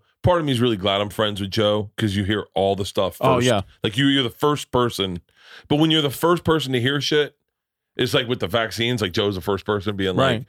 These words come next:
Speaker 1: "Don't get vaccinated." Now, I kinda wish I hadn't.
Speaker 2: <laughs> Yeah. Oh, yeah. Now I got, like, doctors. I have a couple of friends who are doctors who are, like, you know, were very, like, va-,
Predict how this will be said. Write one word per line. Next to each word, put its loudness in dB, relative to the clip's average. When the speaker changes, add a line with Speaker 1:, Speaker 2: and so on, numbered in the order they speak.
Speaker 1:
"Don't -2
get -8
vaccinated." -2
Now, -2
I -12
kinda -2
wish -6
I -8
hadn't. -6
Speaker 2:
<laughs> -2
Yeah. 2
Oh, 4
yeah. 4
Now 2
I 0
got, 0
like, 0
doctors. 0
I 2
have -2
a -20
couple 0
of 0
friends 0
who 2
are 4
doctors 0
who 2
are, 2
like, 0
you 4
know, 0
were 4
very, 4
like, 0
va-, 2